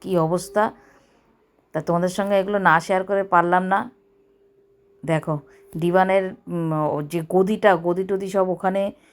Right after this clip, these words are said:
এগুলো সব ঠাকুর ঘরে ছিল, সব এখানে। ক্যামেরাটা সেট করতে পারিনি, স্ট্যান্ডের সঙ্গে লাগাতে পারিনি।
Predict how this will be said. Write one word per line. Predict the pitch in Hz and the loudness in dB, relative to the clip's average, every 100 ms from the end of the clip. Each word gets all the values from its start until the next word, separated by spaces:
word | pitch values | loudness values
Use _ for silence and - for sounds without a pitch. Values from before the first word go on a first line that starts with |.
| _ - | _ -6
এগুলো | 160 180 | 0 2
সব | 190 185 | 2 2
ঠাকুর | 170 165 196 | -2 -2 0
ঘরে | 196 196 | 0 0
ছিল, | 202 196 | -2 -6
সব | 190 185 185 | -2 0 2
এখানে। | 180 180 190 202 220 _ _ _ | 2 0 -2 -4 -8 _ _ _
ক্যামেরাটা | - 190 214 214 | -2 0 2 0
সেট | 220 208 202 | 0 -2 -2
করতে | 220 220 220 | -4 -2 0
পারিনি, | 214 214 220 | 0 0 -2
স্ট্যান্ডের | 214 196 185 196 | -2 -2 -2 -4
সঙ্গে | 214 202 | -6 -2
লাগাতে | 196 180 190 202 | 4 4 4 0
পারিনি। | 208 208 220 | 0 -2 -4